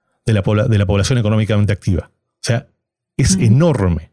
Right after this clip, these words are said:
Speaker 1: Digamos, realmente no,
Speaker 2: Ujú.
Speaker 1: no esperaba este número. Yo esperaba un número, no sé, diez, veinte por ciento, treinta. Nunca pensé el treinta y seis.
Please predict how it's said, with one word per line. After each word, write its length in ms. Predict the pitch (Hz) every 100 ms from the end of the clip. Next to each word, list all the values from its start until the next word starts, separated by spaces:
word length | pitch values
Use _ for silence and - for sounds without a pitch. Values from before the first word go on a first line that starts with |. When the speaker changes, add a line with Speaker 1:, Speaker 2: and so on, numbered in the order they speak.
| _ _ _ _ -
Speaker 1:
Digamos, 200 | - -
realmente 320 | 110 131 127
no, 400 | 110 120 123 110
Speaker 2:
Ujú. 80 | 101
Speaker 1:
no 60 |
esperaba 320 | 131 127 139 131
este 140 | -
número. 300 | 120 104 90
Yo 160 | - 120
esperaba 340 | - 110 117
un 80 | 101
número, 500 | 107 101 95 90 - _ _
no 300 | _ _ _ -
sé, 220 | 101 107
diez, 260 | 127 131 87
veinte 200 | 117 107
por 120 | 87
ciento, 300 | 147 127 -
treinta. 440 | - 139 107 - -
Nunca 200 | 110 104
pensé 360 | 90 95 107
el 120 | 104 101
treinta 280 | 90 87
y 20 | 92
seis. 420 | 113 156 -